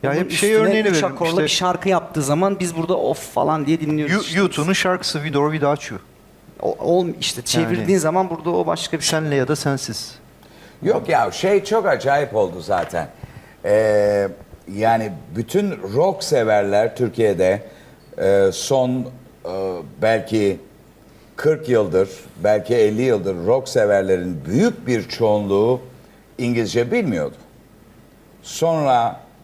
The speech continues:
Speaker 3: hasbelkader İngilizce öğrenip de Pink Floyd'un, Genesis'in, King Crimson'ın, Emerson, Lake and Palmer'ın şarkılarını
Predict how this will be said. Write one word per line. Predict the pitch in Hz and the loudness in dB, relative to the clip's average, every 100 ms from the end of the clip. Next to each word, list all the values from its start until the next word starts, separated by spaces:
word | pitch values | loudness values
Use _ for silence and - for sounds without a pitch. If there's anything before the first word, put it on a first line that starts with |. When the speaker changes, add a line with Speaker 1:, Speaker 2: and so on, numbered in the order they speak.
| - - - _ - - _ - - - - - - - - - | -20 -20 -20 _ -20 -20 _ -20 -20 -20 -20 -20 -20 -20 -20 -18
Speaker 3:
hasbelkader | - 156 139 139 123 117 110 113 113 | -4 -2 0 2 2 0 2 2 2
İngilizce | 110 113 120 117 113 | 0 0 0 0 2
öğrenip | 113 104 107 104 107 | 2 2 0 -2 0
de | 98 90 - - - - - - | 0 0 -6 -20 -20 -20 -18 -2
Pink | 131 120 | -2 0
Floyd'un, | 120 117 107 110 110 104 | 0 0 0 -2 -2 -2
Genesis'in, | 107 117 113 - 123 123 113 113 - | 0 0 0 -4 -4 -2 -2 -2 -4
King | 120 113 | -4 0
Crimson'ın, | 120 120 113 120 110 104 95 - - - - | 0 0 0 -2 -2 -4 -6 -14 -20 -12 -2
Emerson, | 113 110 - 120 | 0 0 0 0
Lake | 110 107 117 | 2 2 0
and | 104 | 0
Palmer'ın | 113 113 113 107 104 | 0 0 0 -4 -4
şarkılarını | - 117 110 - 110 110 113 110 | -4 0 0 0 0 0 0 -2